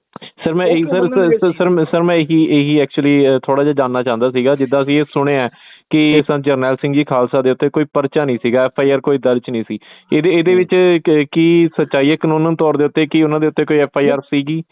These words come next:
Speaker 2: ਵੀਰ ਜੀ, ਪਰਚਾ ਨਹੀਂ, ਪਰਚਾ ਦਰਜ ਹੋਣਾ ਦਾ ਛੋਟੇ ਚੋਰ ਚੱਕਿਆਂ ਹੋਰ ਜਿਹਨੇ ਕੋਈ ਕ੍ਰਾਈਮ ਕਰਤਾ, ਉਹਨਾਂ ਨੇ ਤਾਂ ਪਰਚਾ ਦਰਜ ਕਰਨ ਦੀ,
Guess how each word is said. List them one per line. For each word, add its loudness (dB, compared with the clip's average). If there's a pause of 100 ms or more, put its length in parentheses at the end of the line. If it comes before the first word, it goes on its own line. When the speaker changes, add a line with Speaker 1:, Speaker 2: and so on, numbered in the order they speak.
(120)
Speaker 2:
ਵੀਰ -8
ਜੀ, -4
ਪਰਚਾ -4
ਨਹੀਂ, -6
ਪਰਚਾ -2
ਦਰਜ -2
ਹੋਣਾ -2
ਦਾ 0
ਛੋਟੇ -4
ਚੋਰ -2
ਚੱਕਿਆਂ -4
ਹੋਰ -2 (100)
ਜਿਹਨੇ -4
ਕੋਈ -2
ਕ੍ਰਾਈਮ -2
ਕਰਤਾ, -4
ਉਹਨਾਂ -2
ਨੇ 2
ਤਾਂ -2
ਪਰਚਾ -2
ਦਰਜ -2
ਕਰਨ -2
ਦੀ, -6